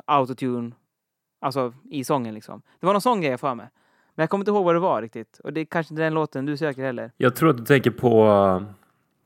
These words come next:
Speaker 2: Rebecca Black som gjorde den här, eller hette hon det?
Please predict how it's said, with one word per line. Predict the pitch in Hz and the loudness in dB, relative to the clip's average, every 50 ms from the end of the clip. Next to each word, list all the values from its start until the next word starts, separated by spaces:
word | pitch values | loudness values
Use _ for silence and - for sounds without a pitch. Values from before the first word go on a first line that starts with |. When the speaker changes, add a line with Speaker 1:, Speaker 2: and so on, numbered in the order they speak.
| - - _ _ _ - 104 | -20 -20 _ _ _ 2 4
Speaker 2:
Rebecca | 107 113 117 110 - 117 | 6 6 6 6 4 2
Black | 107 123 139 135 - - - | 4 4 4 4 2 -2 -10
som | - - 123 117 | -6 -2 0 0
gjorde | 110 101 | 2 2
den | 104 101 | 2 2
här, | 101 101 95 92 - | 2 2 2 2 2
eller | - - - 120 123 | 0 -4 -6 -4 -4
hette | 127 135 - | -4 -4 -4
hon | 151 | -4
det? | 147 - - 131 | -4 -6 -8 -10